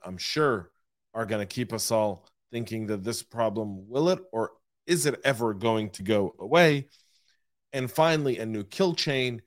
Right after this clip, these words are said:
and a twenty twenty-two look back at all the zero days we've encountered as practitioners.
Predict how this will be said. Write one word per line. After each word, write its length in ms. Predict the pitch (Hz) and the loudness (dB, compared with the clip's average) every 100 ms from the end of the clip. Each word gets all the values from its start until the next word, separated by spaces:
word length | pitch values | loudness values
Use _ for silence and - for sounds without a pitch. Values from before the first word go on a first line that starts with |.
| _ _ _ | _ _ _
and 240 | 120 120 117 | 0 2 2
a 160 | 113 113 | -2 -4
twenty 280 | - 208 196 | -2 0 0
twenty-two 520 | - 147 131 - 131 | 0 -2 0 0 0
look 340 | 113 127 131 | 2 0 0
back 300 | - 107 104 | -2 0 0
at 100 | 95 | -4
all 180 | 110 123 | 0 0
the 120 | 120 | 0
zero 260 | 107 117 110 | -2 0 0
days 300 | 107 101 95 | 0 -2 -2
we've 240 | 113 113 | -4 -4
encountered 520 | 95 107 120 113 104 87 | -6 -10 -4 -2 -4 -6
as 260 | 98 101 | -6 -6
practitioners. 800 | - 104 101 202 202 151 107 - | -6 -8 2 4 6 4 0 -4